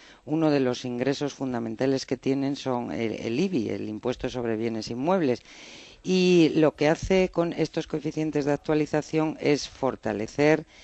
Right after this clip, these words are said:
la financiación de nuestros ayuntamientos. Eh, son medidas, además, que han pedido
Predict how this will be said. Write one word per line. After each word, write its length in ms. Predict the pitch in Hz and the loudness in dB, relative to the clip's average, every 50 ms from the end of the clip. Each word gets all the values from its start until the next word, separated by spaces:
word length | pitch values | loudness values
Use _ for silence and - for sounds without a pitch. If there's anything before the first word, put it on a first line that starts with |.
| - - - - - | -20 -20 -20 -18 -4
la 180 | - 135 143 131 | 2 4 4 4
financiación 840 | - - 135 127 123 120 120 - - 120 117 - 135 139 139 147 156 | 2 0 -2 -2 -2 -2 -2 -2 -4 -4 -4 -2 -2 0 0 2 2
de 80 | 151 151 | 2 0
nuestros 420 | 143 131 - - - 117 107 - | 0 -2 -4 -6 -8 -8 -4 -4
ayuntamientos. 920 | 120 117 117 117 107 110 113 120 139 147 160 160 139 - 151 147 143 - - - - - - - - - _ - | -4 -4 -4 -4 -4 -2 -2 0 0 0 0 0 0 0 0 0 0 -4 -10 -18 -20 -20 -20 -20 -20 -18 _ 0
Eh, 260 | 147 143 135 135 131 | 4 4 4 4 4
son 320 | - - 160 160 170 170 | 2 0 0 0 2 2
medidas, 640 | 170 160 151 165 175 170 151 147 139 139 131 - - | 2 2 2 2 2 2 4 4 4 2 2 0 -2
además, 440 | 139 131 131 131 135 139 143 143 - | -2 -2 0 0 0 0 0 0 -2
que 100 | - 139 | -4 -4
han 120 | 131 135 | -4 -2
pedido 580 | - 127 123 123 135 135 127 135 120 120 113 | -2 -2 0 0 0 0 2 2 2 2 0